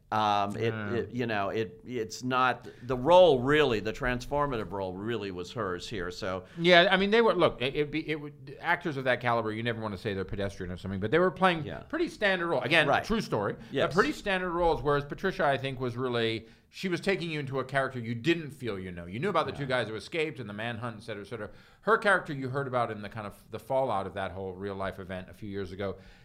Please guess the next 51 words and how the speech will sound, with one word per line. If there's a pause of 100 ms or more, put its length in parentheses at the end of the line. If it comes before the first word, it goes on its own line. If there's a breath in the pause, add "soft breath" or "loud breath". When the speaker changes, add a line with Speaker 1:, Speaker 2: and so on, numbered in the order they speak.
(160)
Speaker 2:
I,
I,
when
you
watch, (360)
uh,
Escape,
you,
you
get
a
greater
sense
of (320)
who
was
the
motivating
force. (180)
To
put
it
Speaker 1:
Now,
what
do
Speaker 2:
mildly.
Speaker 1:
we
think
about
a
show
that's
getting
an
enormous,
will
get
an
enormous
amount
of
publicity
as
it
goes
along,
is
Catch
twenty-two.
George
Clooney's,